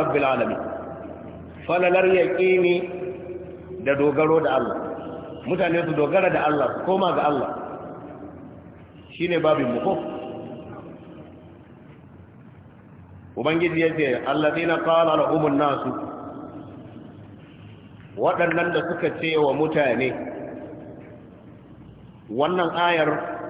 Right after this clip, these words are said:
ko dai tana magana akan yakin Uhudu, ko tana magana akan yakin Badar. Saboda munafukai da suka ga kafirai suna da yawa,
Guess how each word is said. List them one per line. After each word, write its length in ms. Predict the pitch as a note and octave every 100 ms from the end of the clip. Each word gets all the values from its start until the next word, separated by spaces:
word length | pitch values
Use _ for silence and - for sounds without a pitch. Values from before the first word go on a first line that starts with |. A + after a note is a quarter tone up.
| - - - - - - -
ko 140 | E3+
dai 120 | F3
tana 240 | F3+ F3+ D#3+
magana 320 | C#3+ D#3+ E3+ C#3+
akan 240 | C#3+ E3+
yakin 320 | D#3 D#3 C#3+ C#3
Uhudu, 300 | E3 F3+ D3+ - - - - - - - - - - - -
ko 120 | C#3 D3
tana 240 | D#3 D#3+
magana 460 | C#3+ C#3+ D3+ B2 A#2+
akan 220 | C#3 B2+
yakin 340 | B2 C3 A2+
Badar. 240 | A#2+ A2+ F#2+ - - - - - - - - - - - - - - - - - - - - - - - - - - - - - - - -
Saboda 300 | C#3+ C#3+ C3+
munafukai 680 | C3+ C3+ C3 C3 D#3 E3
da 80 | D#3+ D#3+
suka 220 | D#3 D3
ga 200 | C3 C#3 C#3 - - - - - - - - - - - -
kafirai 520 | B2+ A#2+ C3 D3 D3
suna 280 | E3 D#3+ C#3
da 120 | B2
yawa, 280 | C#3 E3+